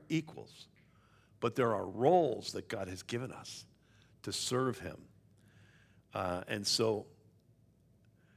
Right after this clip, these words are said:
interesting, Ephesians five twenty-five says, "Husbands, love your wives, just as Christ also loved the church and gave himself for her."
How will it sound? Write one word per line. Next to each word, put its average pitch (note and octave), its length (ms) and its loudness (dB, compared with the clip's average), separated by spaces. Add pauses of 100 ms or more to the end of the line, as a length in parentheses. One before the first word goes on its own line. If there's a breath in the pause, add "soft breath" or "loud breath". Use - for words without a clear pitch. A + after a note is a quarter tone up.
(220 soft breath)
interesting, A#2+ 480 0
Ephesians A2+ 420 0
five A2+ 240 0
twenty-five A2 500 -2
says, G#2+ 220 0
"Husbands, B2 480 0
love C3 260 4
your B2+ 140 2
wives, A2 540 0
just - 260 -2
as G#2 160 -4
Christ - 400 0
also A2+ 220 -4
loved G#2 220 -2
the G2+ 40 -6
church G2+ 300 -6
and G2 100 -10
gave G2+ 160 -4
himself G2+ 360 -8
for G#2 240 -6
her." F#2 80 -12